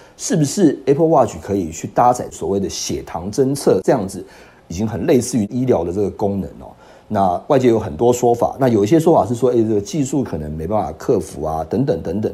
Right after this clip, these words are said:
的。但实际上回过头来，其实苹果是一间非常精明的公司哦。那它其实有在详细的考量说，诶，我如果我的功能偏向了医疗，那如果说这个医疗，其实医疗的这个功能哦，是有可能会产生一些争议的。那如果说出现了争议的时候，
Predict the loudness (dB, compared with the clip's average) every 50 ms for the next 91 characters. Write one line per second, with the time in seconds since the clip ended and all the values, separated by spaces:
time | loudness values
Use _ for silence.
0 | -6 -12 -14 -14 -14 -20 -20 -20 -18 _ 0 2 2 2 2 0 -4 -4 -2 -2
1 | -2 0 0 0 0 0 -2 0 2 4 2 2 2 -2 -4 -4 -4 -4 -4 -4
2 | -4 -4 -4 -4 -2 -2 -2 0 0 -2 -2 -2 -2 -2 -2 0 2 2 2 2
3 | 0 -2 -2 -2 -6 -10 -10 -2 0 2 2 2 0 -2 -4 -6 -8 -8 -4 -4
4 | -4 -2 -2 -4 -4 -4 -6 -4 -4 -4 -4 -4 -10 -16 -20 -20 -12 -2 0 0
5 | 2 2 0 0 0 -2 -6 -4 -4 -6 -6 -4 0 2 2 2 0 -2 -12 -20
6 | -20 -20 _ _ -10 -4 -2 -2 -2 -2 -2 2 2 4 2 2 -2 -6 -6 -4
7 | -4 -6 -6 -6 -2 -2 -2 0 0 0 -2 -2 -10 -10 -4 -2 -2 0 0 0
8 | 4 4 4 4 2 0 -4 -6 -6 0 2 2 4 4 2 0 0 -2 -6 -4
9 | -4 -2 -2 0 0 0 0 0 -4 -6 -8 -6 -2 -2 0 0 0 -2 -2 -6
10 | -8 -12 _ _ 0 2 2 2 2 -2 -14 -20 -20 -20 _ 2 2 4 6 6
11 | 4 6 4 4 4 4 4 4 4 2 2 0 0 2 4 4 2 2 0 -2
12 | -2 -4 -4 -2 0 2 2 4 2 2 0 -2 -2 2 2 2 2 2 0 -2
13 | -2 -2 -4 -6 -10 -12 -8 -6 -4 -2 -2 -2 -4 -6 -6 -6 -6 -6 -6 -8
14 | -8 -8 -8 -6 -2 -2 -2 -2 -2 -4 -2 -2 -2 -4 -4 -8 -8 -6 -4 -2
15 | -2 0 -2 -2 -2 -2 -4 -2 -2 -4 -4 -2 -2 0 0 0 0 0 -2 -2
16 | 0 2 2 2 2 0 -4 -4 -6 -4 0 0 0 0 0